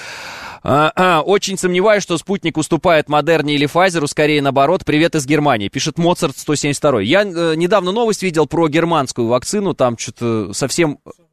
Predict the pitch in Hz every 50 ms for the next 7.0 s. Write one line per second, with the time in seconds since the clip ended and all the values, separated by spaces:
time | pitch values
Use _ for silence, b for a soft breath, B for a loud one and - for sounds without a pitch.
0 | _ _ _ _ _ _ _ _ _ _ _ 127 147 156 143 - 175 175 180 170
1 | 147 156 170 165 - 160 160 - - 165 143 120 131 120 110 135 123 - - 185
2 | 190 165 131 101 87 - - - - - - - 98 101 101 95 92 71 - -
3 | - - - - - - 127 - 135 139 147 165 170 160 - 143 127 - 131 127
4 | 113 139 135 139 - - 151 135 123 113 104 110 127 117 110 - 110 - - -
5 | - 107 90 80 87 120 165 175 139 151 147 156 165 156 143 135 147 139 156 151
6 | 139 151 147 131 131 135 - - 135 139 143 143 139 175 190 180 127 90 67